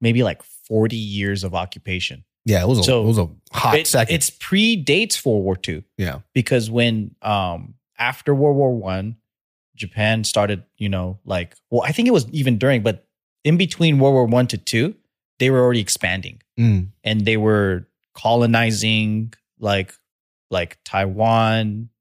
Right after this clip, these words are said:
Speaker 1: you know, China, Korea. And Korea was one of the first countries after they fought with Russia that
Speaker 2: Yeah.
Speaker 1: they invaded. And in, um, you know, I think, like, yeah, they, they, they had it occupied for almost, like, forty something years.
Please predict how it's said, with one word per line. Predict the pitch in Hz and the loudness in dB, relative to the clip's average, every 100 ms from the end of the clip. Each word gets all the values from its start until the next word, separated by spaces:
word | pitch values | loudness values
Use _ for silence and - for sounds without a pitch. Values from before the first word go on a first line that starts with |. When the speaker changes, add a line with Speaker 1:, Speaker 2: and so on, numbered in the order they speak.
| _ _ _ _ | _ _ _ _
Speaker 1:
you | 107 | -8
know, | 98 92 90 | -6 -6 -6
China, | 87 - 104 110 110 107 104 104 _ _ _ _ _ | -6 -4 -2 0 0 0 0 -4 _ _ _ _ _
Korea. | _ 107 107 117 113 113 127 _ _ _ - | _ 0 4 4 4 2 -2 _ _ _ -6
And | 113 | -2
Korea | - 180 | 2 4
was | 147 | 4
one | 113 127 | 4 4
of | |
the | 117 | 2
first | - 117 110 - _ - | 0 -2 -2 -4 _ -6
countries | 131 123 - 101 - | -2 0 0 -4 -2
after | 110 110 - 120 110 | -4 -4 0 2 2
they | 104 101 | 0 -2
fought | 92 - 98 - - | -2 -2 -2 -2 -6
with | 101 - | -8 -4
Russia | 95 110 - - - | -2 -2 -4 -8 -8
that | - 104 | -2 0
Speaker 2:
Yeah. | |
Speaker 1:
they | 104 104 | 0 -2
invaded. | - 98 107 107 95 _ _ _ _ | -4 -4 -2 -2 -6 _ _ _ _
And | 117 123 | -2 2
in, | 117 110 - | 2 0 -2
um, | 110 104 95 87 - _ _ _ _ _ _ | 0 0 -2 -6 -14 _ _ _ _ _ _
you | 135 | 0
know, | 123 117 | 2 2
I | 104 117 | 0 -2
think, | 131 131 - | 0 -2 0
like, | 127 113 95 - | 2 2 -2 -2
yeah, | 127 113 | 0 0
they, | 110 110 | 0 -2
they, | 98 113 107 98 - _ | -4 -4 -4 -6 -12 _
they | - 104 | -6 -6
had | - 123 139 | -2 0 0
it | 120 - | -2 -2
occupied | 117 113 113 110 104 92 | -2 -2 -4 -2 -2 -2
for | - 104 | -4 -2
almost, | 113 110 98 - _ | 0 0 -2 -8 _
like, | - 90 | -14 -14
forty | - 113 110 | -4 0 0
something | 110 104 101 | -2 -4 -6
years. | 98 104 107 | -4 -4 -4